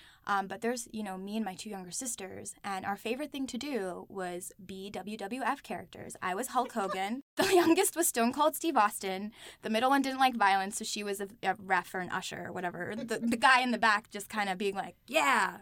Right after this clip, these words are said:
you got it." We broke so much furniture in our parents' house because we would jump from the wardrobe,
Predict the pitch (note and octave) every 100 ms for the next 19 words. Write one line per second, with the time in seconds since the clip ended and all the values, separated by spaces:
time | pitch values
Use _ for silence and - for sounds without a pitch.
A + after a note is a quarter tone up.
0 | - A3+ C4+ A#3 G3 - - - - A#3+
1 | A3+ G3+ - _ - G#3+ A3 G3+ - G#3
2 | F#3+ F#3 F3+ F3+ G#3 F3+ - F3+ F#3 F#3+
3 | F#3 F#3 F3+ F#3+ F#3+ F#3+ F3+ F3 F#3 F3
4 | E3+ E3+